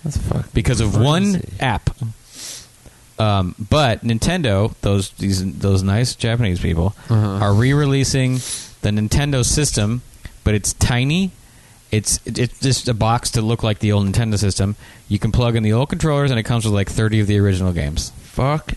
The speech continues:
Speaker 1: yeah.
Speaker 2: Super Mario Brothers on there. It didn't have a couple that I wanted, but it had a lot that I did. And it's cheap. It's gonna be, like, seventy bucks, and
Speaker 1: And
Speaker 2: it's
Speaker 1: it
Speaker 2: just, and you can plug it into your T V and play uh, Nintendo games.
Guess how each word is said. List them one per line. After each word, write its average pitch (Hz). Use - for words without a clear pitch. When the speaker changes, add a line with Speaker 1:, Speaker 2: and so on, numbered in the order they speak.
Speaker 1:
yeah. 85
Speaker 2:
Super 98
Mario 123
Brothers 123
on 120
there. 120
It -
didn't 160
have 151
a 135
couple 123
that 113
I 107
wanted, 110
but 98
it 90
had 98
a 107
lot 113
that 120
I 123
did. 92
And 110
it's 113
cheap. 151
It's 98
gonna 117
be, 113
like, 107
seventy 131
bucks, 113
and 117
Speaker 1:
And 117
Speaker 2:
it's 107
Speaker 1:
it -
Speaker 2:
just, -
and 113
you 110
can 104
plug 104
it 101
into 98
your 95
T 98
V 95
and 90
play 95
uh, -
Nintendo 92
games. 87